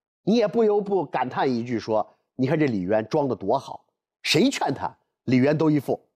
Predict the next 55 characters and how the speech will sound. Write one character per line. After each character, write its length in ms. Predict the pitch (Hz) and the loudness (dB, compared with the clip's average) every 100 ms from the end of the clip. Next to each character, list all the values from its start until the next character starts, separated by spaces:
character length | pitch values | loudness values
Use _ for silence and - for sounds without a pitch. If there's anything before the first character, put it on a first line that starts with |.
| - | -16
，“哎 120 | 156 | -6
呀， 160 | - - _ _ _ _ _ _ _ | -6 -6 _ _ _ _ _ _ _
是 220 | - 262 | -2 2
吗？ 180 | 160 - _ _ _ _ _ _ _ _ _ _ | 2 -2 _ _ _ _ _ _ _ _ _ _
哦， 580 | 131 160 214 180 139 113 | 0 2 4 2 0 -2
你 120 | 117 | -4
跟 120 | 123 | -2
我 120 | 214 123 | 0 0
说 160 | - | -2
这 80 | 196 | -2
个 60 | 156 | -4
话 220 | 117 90 _ | -6 -8 _
很 220 | - 139 | -2 0
有 120 | 147 127 | 2 0
启 180 | - | -4
发 180 | 101 87 | -8 -6
哦。” 180 | 80 76 _ _ _ _ _ _ _ _ | -6 -8 _ _ _ _ _ _ _ _
我， 120 | 151 | 0
我 260 | 156 185 170 | 0 0 2
估 100 | 226 | 2
计 140 | 208 | 0
可 100 | - | 0
能 160 | 170 196 | 0 2
李 60 | |
渊 140 | 139 175 | 0 0
老 140 | 127 | -2
是 120 | 117 | -2
这 80 | 170 | -2
么 80 | 160 | -2
一 80 | 110 | -2
个 100 | 110 | -4
态 240 | - 113 | -4 -6
度。 100 | 82 - _ _ | -6 -12 _ _
实 280 | - - 247 | -4 0 2
际 120 | 277 | 0
上， 200 | 202 151 | 0 -2
李 160 | 120 95 | -4 -4
渊 240 | 120 180 | -2 -2
早 440 | - - 147 80 117 | -4 -4 -4 -2 -6
就 340 | 127 339 302 | 0 0 2
已 300 | 160 110 87 | -2 -6 -14
经 320 | 85 110 110 107 _ _ _ _ _ | -6 -2 -2 -4 _ _ _ _ _
有 200 | 131 123 | 0 0
这 120 | 117 | 2
样 160 | 156 101 | -2 -2
的 60 | 92 | -4
一 120 | 101 | -6
个 60 | |
谋 300 | 101 87 78 | -6 -4 -4
划， 240 | 95 - - _ _ _ _ _ _ | -2 -4 -4 _ _ _ _ _ _
真 220 | - 339 | 2 2
是 160 | 320 190 | 4 0
城 240 | - 127 | 0 0
府 160 | 165 - | -2 -4
深， 240 | - 82 | -10 -10